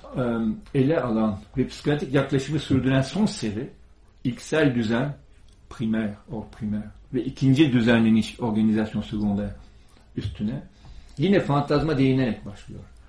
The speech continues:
Birbiriyle tınlayan iki temel dizi fantazmın ancak dışsal, ekstransek başlangıcını oluşturmakta. Deleuze, tınlamanın kendisine içsel, intrinsèque başlangıç demeyi seçiyor.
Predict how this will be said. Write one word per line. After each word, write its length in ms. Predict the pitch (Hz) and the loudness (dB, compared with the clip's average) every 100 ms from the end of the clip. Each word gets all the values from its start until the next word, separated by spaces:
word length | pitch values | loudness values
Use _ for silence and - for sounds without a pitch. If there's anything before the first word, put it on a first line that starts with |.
| - | -4
Birbiriyle 560 | 123 143 170 202 139 - | 0 4 4 6 2 4
tınlayan 520 | 139 135 147 131 113 | 2 4 4 2 0
iki 180 | - - | -8 -2
temel 360 | 139 151 143 | 2 2 2
dizi 320 | 113 98 127 - - - - | -2 -2 -4 -6 -20 -20 -10
fantazmın 540 | 123 127 139 135 135 135 | -4 -4 0 0 0 -2
ancak 480 | 165 139 117 98 117 | -2 0 -2 -2 -4
dışsal, 540 | 113 - - 139 107 - - - - | -4 -6 0 0 0 -6 -18 -20 0
ekstransek 840 | 151 147 - 131 113 110 113 - 117 | 0 0 -6 -4 -4 -4 -6 -6 -6
başlangıcını 680 | 113 120 113 107 107 107 | -6 -4 -2 0 0 -2
oluşturmakta. 600 | 95 - - 85 - - - - - - - - - - - | -4 -10 -16 -16 -16 -20 -20 -20 -20 -20 -20 -20 -20 -20 -14
Deleuze, 420 | 120 156 151 185 - - - - - - | 2 6 6 2 -4 -18 -20 -20 -20 -2
tınlamanın 520 | 139 143 139 147 170 | 2 4 2 0 -2
kendisine 760 | 170 131 131 - 131 156 165 - - - 135 | -2 -2 -2 -2 -4 -4 -6 -16 -20 -8 -8
içsel, 500 | - - 139 156 156 - | -8 -4 -2 -2 -4 -2
intrinsèque 680 | 123 - 131 131 143 - | -2 0 -4 -2 -6 -6
başlangıç 640 | 135 131 127 117 117 - - | -8 -4 -2 0 -2 -6 -6
demeyi 300 | 98 92 95 - | -4 -4 -10 -18
seçiyor. 380 | - - - 104 | -18 -18 -16 -18